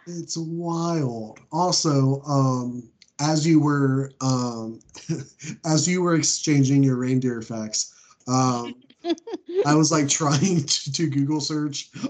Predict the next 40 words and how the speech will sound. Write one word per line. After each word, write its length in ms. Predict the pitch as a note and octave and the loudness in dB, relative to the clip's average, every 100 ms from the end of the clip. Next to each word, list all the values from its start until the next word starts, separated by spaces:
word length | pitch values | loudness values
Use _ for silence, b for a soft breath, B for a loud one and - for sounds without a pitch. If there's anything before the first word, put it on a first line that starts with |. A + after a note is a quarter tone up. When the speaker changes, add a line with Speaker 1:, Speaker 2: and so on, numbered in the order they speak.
| - | -6
Speaker 1:
on 180 | C3 C#3 | -2 0
my 140 | C#3 | 2
computer 680 | C#3 C#3+ C3 C3+ C3+ C#3 C#3 B B | 0 -2 0 2 2 2 0 B B
how 220 | - C3+ C#3 | -4 0 2
big 180 | C#3+ C3 | 2 2
a 40 | |
moose 280 | B2 C3+ C3+ | 2 2 2
is. 440 | D3 D3 D3 - b b b b - | 0 0 0 -6 b b b b -2
Um, 640 | C#3 C3+ C3 B2 B2 C3+ - | 2 4 2 0 -4 -6 -10
p-, 80 | - - - - | -20 -20 -20 -6
but, 100 | E3 | 0
like, 280 | C#3 C#3 C#3 | 4 2 2
you 240 | D3 C#3+ | 4 6
started 340 | C#3 D#3 D3+ C#3+ | 6 4 4 4
to 60 | |
go 200 | C#3 C#3 | 4 2
through, 600 | C#3 C#3+ C3+ C3+ C3+ D3+ b b b - | 2 2 4 6 4 0 b b b -2
um, 200 | C3+ C3 | 2 4
your 120 | C3 | 2
stats 380 | - B2 B2 - | 0 -2 -2 -2
real 140 | D3 | -2
quick, 240 | C#3 D#3 D3+ | 0 0 0
and 80 | |
I 60 | B2+ | 0
was 80 | B2+ | 0
just 160 | C3 C3 | -2 -4
like, 220 | A2+ A2 B | -6 -10 B
"Oh, 180 | C#3 E3+ - C#3 B2 | 0 0 0 -6 -6
I 40 | |
have 100 | B2 | -4
to 80 | D#3 | 0
go 160 | D3 D3+ | 2 2
quick." 360 | F#3 E3 - B B | 0 -2 -6 B B
So 260 | - D#3+ C#3+ | 0 2 4
I 100 | C#3+ | 4
ended 220 | D3 D#3 - | 4 4 2
<laughs> 60 | |
up 160 | E3 C#3 | -2 0
searching 640 | C#3 - D3+ C#3+ C#3+ C#3 C3+ B C3+ | 0 2 0 0 0 0 -2 B -4
moose, 560 | C#3+ D3 G3+ B3 - - | 2 4 4 4 0 -2